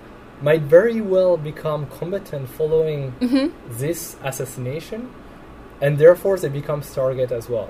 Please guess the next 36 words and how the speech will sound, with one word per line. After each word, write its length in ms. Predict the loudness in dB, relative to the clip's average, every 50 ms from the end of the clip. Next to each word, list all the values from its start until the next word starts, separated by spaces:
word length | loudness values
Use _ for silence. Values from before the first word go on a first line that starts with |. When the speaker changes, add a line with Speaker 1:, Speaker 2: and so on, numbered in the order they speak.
| -12
Speaker 1:
So 200 | -12 -6 -4 -2
Speaker 2:
Yeah. 140 | -2 -2 -4 -8 -14 -18 -12 -4
Speaker 1:
there 120 | 0 2 2
is 120 | 2 2
something 440 | 2 0 0 0 0 -2 -2 -2 -4
<laughs> 0 |
incredibly 580 | -6 -8 -8 -6 -4 -2 -2 0 -2 -2 -6 -8
twisted 600 | -6 -4 -2 -2 -2 -4 -8 -6 -4 -4 -4 -4 -10 -12 -8
in, 380 | -6 -4 -4 -4 -4 -6 -8 -10 -14 -14 -8
uh, 300 | -6 -4 -4 -4 -4 -6 -8 -8
in 140 | -8 -8 -6
the 120 | -4 -4 -4
levels 520 | -4 -4 -4 -4 -4 -4 -6 -6 -6 -6
of 220 | -4 -6 -6 -6 -10
self-accomplishing 1080 | -12 -10 -6 -6 -6 -8 -8 -12 -12 -10 -10 -10 -12 -10 -10 -10 -10 -10 -10 -12 -10
prophecies 640 | -8 -8 -8 -6 -6 -8 -10 -8 -10 -10 -10 -10 -8
that, 180 | -6 -6 -6 -6 -10 -14 -14 -8
uh, 340 | -6 -6 -4 -4 -6 -8 -8 -8 -8
those 180 | -8 -8 -8 -10
two 180 | -12 -12 -8 -4
armies 400 | -4 -4 -4 -4 -6 -8 -8 -6
are 120 | -4 -4
able 260 | -4 -4 -4 -6 -8 -8
to, 80 | -8 -12 -12 -12 -12 -14 -18
to 60 | -18
think 260 | -12 -10 -10 -10 -8
about, 280 | -8 -8 -8 -8 -8 -10 -14 -18 -20 -20 -20 -20 -20 -20 -20 -20 -16 -8 -4
in 140 | -4 -2
the 120 | -2 -2 -4
fact 300 | -2 0 -2 -2 0 0
that 160 | -2 -2 2
they're 320 | 2 2 2 2 0 -2 -4 -8 -16 -20 -20 -20 -20 -20 -20 -20 -20 -20 -20 -20 -20 -20 -20 -20 -20 -20 -20 -20 -20 -20 -20 -20 -20 -20 -20 -20 -20 -20 -20 -20 -20 -20 -20 -20 -20 -20 -20 -20 -20 -20 -20 -20 -20 -20 -20 -20 -20 -20 -20 -20 -20 -18 -10 -4
within 420 | -2 -2 0 0 2 2 2 2
their 220 | 6 6 8 8
own 160 | 8 6 4 2
rational, 640 | 0 0 0 -2 -6 -4 -2 0 0 0 0 -2